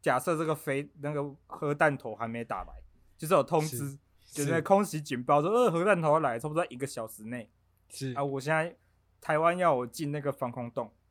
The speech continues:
Speaker 1: 我就现在把我的这个Switch先拿起来，<laughs> 然后充饱电，载几个行充，<laughs> 然后出门，出门，然后戴我的那个蓝牙耳机，因为以后呢，会听到音乐的时间不多了，
Speaker 2: 是。
Speaker 1: 然后就把耳机，哦，还有我的有线耳机啊，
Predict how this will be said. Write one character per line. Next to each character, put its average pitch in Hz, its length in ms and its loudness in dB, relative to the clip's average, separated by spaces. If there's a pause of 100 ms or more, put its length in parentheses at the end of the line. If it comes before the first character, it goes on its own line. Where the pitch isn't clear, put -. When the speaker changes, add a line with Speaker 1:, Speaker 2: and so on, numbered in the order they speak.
(360)
Speaker 1:
我 127 120 -2
就 156 140 4
现 156 180 -2
在 156 100 6
把 139 200 4
我 123 100 -2
的 117 100 -4
这 117 160 -8
个 120 160 -6
Switch 135 460 -4
先 127 160 -6
拿 120 160 -2
起 - 140 -12
来， - 60 -16 (200)
<laughs> - 220 -8
然 190 120 4
后 233 460 6
充 233 240 8
饱 170 240 10
电， 165 320 0
载 196 160 8
几 165 140 -2
个 151 100 2
行 143 220 -4
充， 247 200 6 (140)
<laughs> - 180 6
然 156 120 8
后 196 40 12
出 208 280 8
门， 180 120 4 (480)
出 202 100 4
门， 196 200 10
然 139 140 6
后 175 80 6
戴 196 200 8
我 143 140 2
的 131 120 -4
那 143 140 -2
个 151 120 0
蓝 143 200 4
牙 151 140 4
耳 127 140 0
机， 123 240 -14 (260)
因 156 120 -4
为 185 100 -2
以 143 160 -6
后 147 180 6
呢， 120 240 -6 (200)
会 170 140 2
听 156 180 -6
到 147 160 0
音 139 160 -8
乐 135 120 -6
的 117 60 -8
时 - 140 -16
间 110 160 -12
不 107 140 -18
多 98 260 -14
了， 92 60 -16 (300)
Speaker 2:
是。 - 140 -10
Speaker 1:
然 131 80 0
后 151 60 2
就 156 40 -2
把 131 120 2 (200)
耳 131 140 -2
机， 147 360 -10 (140)
哦， 147 140 2
还 160 140 6
有 196 100 8
我 156 120 6
的 135 80 0
有 127 180 0
线 151 240 0
耳 120 120 -4
机 117 220 -10
啊， 110 120 -4